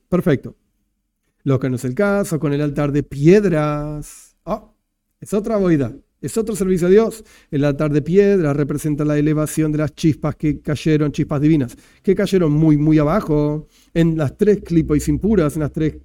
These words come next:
cáscaras impuras, que no importa ahora lo que significa. Tomando los conceptos, el Rebbe no lo menciona, pero tomando conceptos del discurso del Rebbe Maharaj, los pensamientos, las palabras, las piedras, entre comillas,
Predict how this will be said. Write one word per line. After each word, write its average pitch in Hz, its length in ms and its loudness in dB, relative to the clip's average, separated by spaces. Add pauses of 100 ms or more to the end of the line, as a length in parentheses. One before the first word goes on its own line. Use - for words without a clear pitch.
(240)
cáscaras 151 420 -6
impuras, 208 320 -2
que 190 120 -4
no 202 40 2
importa 208 300 -2
ahora 208 160 0
lo 208 100 -2
que - 80 -6
significa. 165 800 -4 (600)
Tomando 151 760 0
los 123 140 -2
conceptos, 139 560 -4
el 127 80 -4
Rebbe 175 180 2
no 202 60 2
lo 202 80 4
menciona, 185 500 0
pero 135 140 -6
tomando 170 520 -4
conceptos 160 440 -4
del 131 260 -2
discurso 185 460 0
del 151 80 0
Rebbe 180 160 2
Maharaj, 131 480 -2 (920)
los 131 160 -2
pensamientos, 151 1000 -2
las 127 160 -10
palabras, 156 540 -2
las 143 100 -8
piedras, 202 600 0
entre 143 160 -6
comillas, 131 540 -6